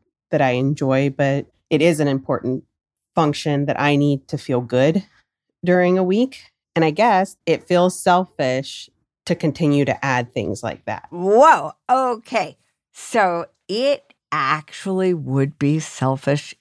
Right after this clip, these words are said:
Speaker 2: if you didn't, because you would not be able to do this job that you're doing, which is complicated and rich and beautiful and hard, if you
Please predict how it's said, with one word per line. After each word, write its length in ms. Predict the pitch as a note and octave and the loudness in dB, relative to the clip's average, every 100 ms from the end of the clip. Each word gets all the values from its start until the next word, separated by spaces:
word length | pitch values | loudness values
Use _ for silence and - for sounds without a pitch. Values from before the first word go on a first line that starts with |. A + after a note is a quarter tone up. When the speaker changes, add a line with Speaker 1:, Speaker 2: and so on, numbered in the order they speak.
| - | -6
Speaker 2:
if 300 | C#3+ - - | -6 -6 -6
you 240 | C3+ C3 - _ | -4 -4 -8 _
didn't, 580 | - A#2+ C#3 E3 - - _ _ _ _ _ _ _ _ _ - _ - | -8 -4 -2 -4 -6 -20 _ _ _ _ _ _ _ _ _ -20 _ -2
because 360 | D3+ D3+ C3+ | 0 2 0
you 420 | - C3+ C3 D3 | -4 -6 0 2
would 240 | F3+ F3+ E3 | 2 2 2
not 540 | E3 C#3 C3 C3 D3 - - | 2 4 4 4 2 -2 -4
be 220 | D3+ D3+ | -4 -2
able 460 | - C3 C#3 C3+ D3 - | -2 -2 -2 -6 -8 -12
to 160 | - | -12
do 260 | - C3 C3 | -8 -4 -4
this 320 | - A#2+ - | -2 -2 -4
job 460 | - - A2 A2 - | -6 -2 0 0 -4
that 180 | B2 - | -6 -4
you're 100 | C3 | -2
doing, 320 | B2 B2 B2 | 0 2 2
which 240 | D3+ - | 0 -2
is 120 | C#3 - - | -8 -8 -14
complicated 880 | - - C4+ F3 E3+ - C3+ C3+ | -4 -2 0 -2 -4 -2 0 0
and 440 | B2+ A#2 B2 C3+ F3 | 2 2 0 0 2
rich 400 | A#3+ - - - - | 2 2 -8 -12 -6
and 320 | C#3+ B2 C#3 | -4 -4 -4
beautiful 600 | C#3 F3 A#3+ D#3 - - | -2 0 0 0 -4 -8
and 280 | - B2 F#2+ | -8 -8 -8
hard, 1000 | - - - - F#3 D#3+ B2+ - F2+ A2+ _ _ _ - - - _ _ | -14 -18 -8 2 2 2 -4 -16 -16 -18 _ _ _ -20 -20 -20 _ _
if 240 | D#3+ D3+ - | -4 -4 -4
you 240 | D#3 C3 | -6 -6